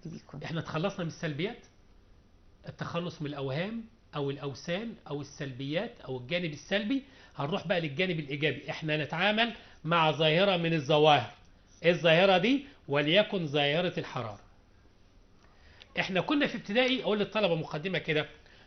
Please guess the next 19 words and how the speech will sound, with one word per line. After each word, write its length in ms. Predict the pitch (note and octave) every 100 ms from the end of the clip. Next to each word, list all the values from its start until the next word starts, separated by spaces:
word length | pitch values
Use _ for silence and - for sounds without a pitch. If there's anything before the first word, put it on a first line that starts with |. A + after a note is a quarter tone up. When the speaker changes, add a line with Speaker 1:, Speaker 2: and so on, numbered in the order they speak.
| -
Speaker 2:
بيبقى 220 | F3+ F3
في 80 | -
شهر 180 | B3+ A3+
واحد 380 | C4 - G3+ D#3+
بردانين 440 | D#3+ D#3 F#3 F#3
جدًا، 300 | D3 A#2+ A2 - D3+
واقفين 300 | C3+ F#3+ F3+
في 120 | E3
الطابور 400 | - C#3 G#3+ G#3+
برد، 400 | C#3 C3 - - - - - -
يقوم 200 | G3 G#3
مدرس 360 | G3 C#4+ D4 -
تربية 300 | A3 B3+ C4
رياضية 180 | A#3
يقول 160 | B3+ A#3+
لنا 200 | A3 F#3+
اعملوا 240 | A#3 A#3
حركات 420 | - F3+ E3 G3 -
كده، 180 | B2+